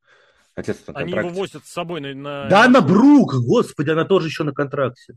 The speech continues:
Speaker 2: Ники Кросс,
Speaker 1: Вот
Speaker 2: я
Speaker 1: щас
Speaker 2: тебе тоже
Speaker 1: открою.
Speaker 2: сразу сюда. Знаешь, как это как рикошет.
Speaker 1: Не, не, Ники К-, Ники
Speaker 2: Ну,
Speaker 1: Кросс я
Speaker 2: хорошо, как
Speaker 1: хотя бы
Speaker 2: получилось.
Speaker 1: помню, она там
Speaker 2: Рикошет.
Speaker 1: была недавно,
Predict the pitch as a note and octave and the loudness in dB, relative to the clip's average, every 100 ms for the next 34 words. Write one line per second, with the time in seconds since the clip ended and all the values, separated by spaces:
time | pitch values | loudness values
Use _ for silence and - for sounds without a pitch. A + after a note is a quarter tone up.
0 | - C3+ D3+ G#3 - D3+ C3+ C3+ C3 B2 | -16 -14 -12 -12 -12 -12 -10 -8 -8 -6
1 | C3+ C3 B2+ C3+ A#2+ C3 B2+ A#2 C#3 D#3+ | -8 -6 -6 -6 -12 -14 -14 -12 -14 -14
2 | - B2 B2 B2 D3 D#3 F#3 F3 - D#3 | -16 -20 -20 -20 -12 -10 -8 -10 -6 -2
3 | D#3 D3 D#3 D#3 F#3 G#3 G3 E3+ F3 F#3 | 0 0 0 0 0 0 0 0 -2 -6
4 | G3 F3+ F3+ F3+ F3+ F3 F3+ C3 G3 F3+ | -2 -2 -2 -6 -4 -4 -4 -6 -8 -6
5 | C#3 B2+ C3 B2+ B2+ C3 B2+ C#3 C3+ C#3 | -8 -8 -8 -10 -10 -10 -10 -10 -10 -10
6 | C3+ C#3 B2 A#2+ A2+ A2 | -10 -10 -10 -16 -18 -20